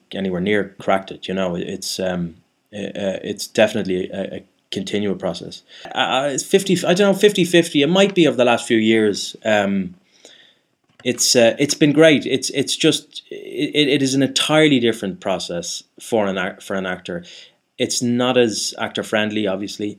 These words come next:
Um, you, you don't get to engage in the same kind of development process as you would in,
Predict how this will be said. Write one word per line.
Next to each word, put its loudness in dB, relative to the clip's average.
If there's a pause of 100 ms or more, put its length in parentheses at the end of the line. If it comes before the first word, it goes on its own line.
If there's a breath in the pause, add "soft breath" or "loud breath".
(120)
Um, -4
you, -6 (260)
you -8
don't -2
get -4
to -6
engage -2
in -10
the -6
same -6
kind -6
of -8
development -4
process -6
as -8
you -8
would -2
in, -6